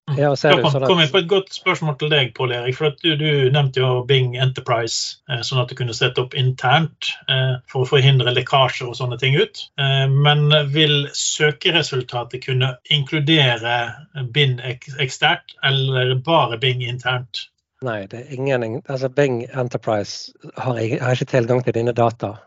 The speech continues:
Speaker 2: Det eneste er at du bruker din corporate account til å logge deg inn,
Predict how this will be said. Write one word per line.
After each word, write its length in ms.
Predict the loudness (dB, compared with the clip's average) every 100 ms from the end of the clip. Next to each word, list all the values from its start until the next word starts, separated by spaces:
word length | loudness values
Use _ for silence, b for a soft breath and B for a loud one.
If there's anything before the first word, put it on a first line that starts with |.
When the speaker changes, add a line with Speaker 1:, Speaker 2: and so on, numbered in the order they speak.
| _ _
Speaker 2:
Det 160 | -4 0
eneste 340 | 0 0 0
er 220 | 2 2
at 100 | 2 -2
du 140 | -6 -4
bruker 340 | -4 -2 -2 2
din 260 | 0 0 -8 -2
corporate 400 | -2 0 -6 -6
account 340 | -4 -4 -4
til 120 | -4 -2
å 40 |
logge 160 | -2 -2
deg 120 | 2
inn, 220 | 2 2